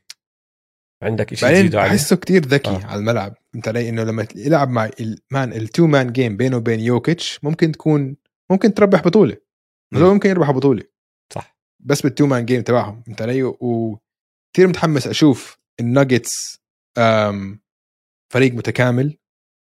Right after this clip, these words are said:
Speaker 2: شفناهم لمدة عشر مباريات مع جوردن ومايكل بورتر و-،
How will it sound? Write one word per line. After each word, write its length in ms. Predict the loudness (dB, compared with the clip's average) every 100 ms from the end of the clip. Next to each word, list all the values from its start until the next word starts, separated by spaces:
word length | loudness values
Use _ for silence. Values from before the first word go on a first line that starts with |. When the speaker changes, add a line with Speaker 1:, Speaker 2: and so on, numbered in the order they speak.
| _
Speaker 2:
شفناهم 560 | -10 -2 0 2 -2 -8
لمدة 460 | -8 -6 -2 -2 -4
عشر 280 | -8 -4 -2
مباريات 640 | -2 0 2 2 0 -4 -12
مع 240 | -14 -16 -20 _ _ _ -12
جوردن 600 | 2 2 2 -2 -6 -10 _
ومايكل 920 | -10 -8 -8 -12 -18 -10 -6 -4 -6
بورتر 460 | -2 -2 -2 -10
و-، 420 | -12 -12 -12 -12